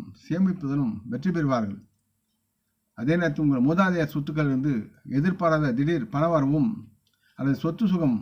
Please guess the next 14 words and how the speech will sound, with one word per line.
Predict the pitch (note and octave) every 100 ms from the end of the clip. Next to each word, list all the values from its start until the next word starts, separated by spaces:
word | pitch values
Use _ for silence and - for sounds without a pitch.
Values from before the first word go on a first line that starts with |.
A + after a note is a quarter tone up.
| - - -
வருவதற்கும் | C3+ D#3+ C#3+ D3+ C3+
வாய்ப்பு | C3 D3 D3
இருக்கிறது. | A#2 A#2 G2 G2+ - _ _ _ _ _ _ _ _ _ _ _ _ _ _ -
உங்கள் | C3 B2 C#3+
காதல் | E3 F3+ E3
வாழ்க்கையை | D#3 D3 C#3
பொறுத்தவரை | D#3 D#3+ D3+ D3 D3 G#2+ - - - _ _ _ _ _ _ _ _ _ _ _ _ _ _ _ _ _ _ _ _ _ _ _ _ _ _ _ _ -
கும்பராசி | C3+ F#3 D3+
மக்களுடைய | D3 - C#3 B2
தங்கள் | A2+ B2 A#2+ -
கூட்டாளருடன் | G3 G#3 F3 D#3
மறக்க | C3+ E3 F#3
முடியாத | F3+ F#3 E3
நேரத்தை | D3 D3+ -